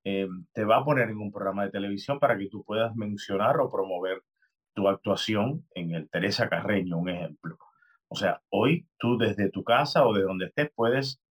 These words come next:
tener acceso al mundo entero. O sea, de, somos globales hoy día. Es más fácil ser, ser, hacerse artista hoy día, pienso yo.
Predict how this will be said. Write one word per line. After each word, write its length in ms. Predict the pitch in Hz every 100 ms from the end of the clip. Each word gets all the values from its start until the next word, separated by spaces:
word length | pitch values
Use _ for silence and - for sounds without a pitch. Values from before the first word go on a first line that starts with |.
| _ _ _ _ _ _
tener 300 | 107 104 117
acceso 360 | 147 - 131 147
al 80 | 110
mundo 280 | 127 170
entero. 420 | 131 98 160 196 -
O 580 | _ _ _ _ _
sea, 180 | 101 98 87
de, 300 | 90 101 98
somos 520 | - 120 143 - -
globales 460 | 113 104 110 139 123
hoy 140 | 107 90
día. 260 | 92 110 _ _ _ _ -
Es 120 | 135
más 200 | 156 147
fácil 340 | 131 127 135 127
ser, 180 | 120
ser, 200 | - 110 -
hacerse 420 | 101 98 110 98 107
artista 400 | 95 95 - 92
hoy 100 | 92
día, 180 | 95
pienso 340 | 85 90 - 87
yo. 180 | 80 -